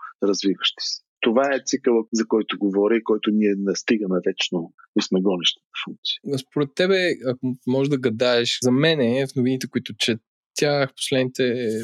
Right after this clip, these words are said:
Speaker 2: седмици и това, което ме порази, е големия хак над американското правителство и множеството техни агенции, research facility-та. Според мен повечето хора, които са имали някаква драма със сигурност тази година, с-, са били по-скоро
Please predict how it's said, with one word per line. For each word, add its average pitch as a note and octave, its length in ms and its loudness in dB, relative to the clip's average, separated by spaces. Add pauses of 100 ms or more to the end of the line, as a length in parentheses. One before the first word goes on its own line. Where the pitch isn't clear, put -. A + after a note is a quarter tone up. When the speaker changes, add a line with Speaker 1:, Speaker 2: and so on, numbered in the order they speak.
(140)
Speaker 2:
седмици A#2+ 520 0
и B2+ 280 0 (120)
това, A2+ 140 -2
което A2 280 -4
ме F#2 200 -2 (220)
порази, G#2 300 0
е D#2+ 460 -2
големия G#2+ 280 2
хак G#2+ 220 -4 (100)
над F2+ 220 -2
американското - 680 -8 (100)
правителство - 480 -6
и G2+ 60 2
множеството G2+ 920 -2 (260)
техни A2+ 280 0
агенции, G3+ 580 -2
research - 460 -6
facility-та. C3+ 540 -2 (460)
Според D3+ 160 2
мен D#3+ 160 2
повечето E3 360 -2
хора, D#3 260 2
които C3+ 180 -6
са - 120 0
имали A2+ 140 4
някаква G#2+ 320 0
драма A2 320 0
със G#2 200 -6 (180)
сигурност A2 720 -2
тази A2 240 0
година, A2+ 340 0
с-, - 280 -6
са - 180 -4
били A#2+ 240 0
по-скоро A2 480 -2